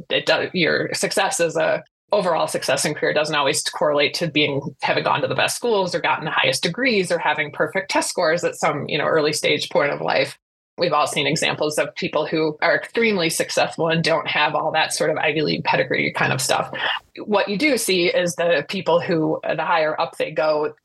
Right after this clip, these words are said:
if they're truly successful, they tend to be pretty self-aware. They tend to have a lot of empathy and have all these social skills.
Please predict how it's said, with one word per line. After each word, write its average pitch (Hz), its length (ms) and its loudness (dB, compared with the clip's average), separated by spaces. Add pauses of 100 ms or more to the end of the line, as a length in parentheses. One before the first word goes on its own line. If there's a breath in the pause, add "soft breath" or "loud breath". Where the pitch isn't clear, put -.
(180)
if - 300 0
they're 175 180 4
truly 190 460 2
successful, 151 560 0
they 135 120 2
tend 170 340 2
to 175 120 0
be 175 240 2
pretty 165 260 0
self-aware. 151 580 0
They 143 100 2
tend 151 260 0
to 156 60 -6
have 156 220 2
a 170 40 0
lot 160 200 2
of 165 80 -4
empathy 143 460 0
and 123 160 2
have 139 280 0
all - 140 0
these - 180 -2
social - 300 0
skills. - 460 0